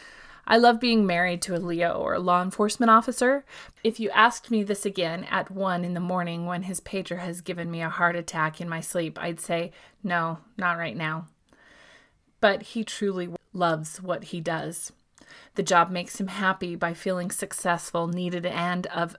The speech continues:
value. He is meeting his own needs with his career, which will make him happy and a whole person, which I want.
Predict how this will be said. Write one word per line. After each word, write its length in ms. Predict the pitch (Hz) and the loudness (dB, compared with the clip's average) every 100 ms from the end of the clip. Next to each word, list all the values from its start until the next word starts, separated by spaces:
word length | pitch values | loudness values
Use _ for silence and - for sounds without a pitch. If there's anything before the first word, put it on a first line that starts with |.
| _ | _
value. 580 | 175 160 156 160 165 170 - - | -6 -2 0 0 -2 -4 -10 -18
He 180 | - 226 | 0 6
is 120 | 220 | 6
meeting 400 | 214 226 247 262 | 6 4 4 4
his 240 | 262 233 214 | 4 2 2
own 240 | 214 208 | 2 2
needs 460 | 202 240 175 180 - | 4 2 2 -4 -6
with 160 | 185 | -6
his 220 | - 196 - | -2 -4 -4
career, 540 | - 185 175 156 185 _ _ _ _ | -2 2 4 4 -2 _ _ _ _
which 400 | 196 180 - - - | 0 0 -2 -6 -4
will 100 | 202 | -2
make 240 | 196 196 | -2 -2
him 120 | 208 | -4
happy 600 | 202 233 233 175 180 202 | 2 2 2 -2 -4 -8
and 200 | 247 180 180 | -8 -8 -8
a 60 | - | -10
whole 560 | 165 - - 185 175 175 | -12 -6 0 0 0 -6
person, 640 | - 202 196 165 147 - - | -2 -2 0 -6 -8 -14 2
which 240 | 208 214 | 2 2
I 160 | - 208 | -2 -2
want. 340 | 185 233 226 | 2 2 2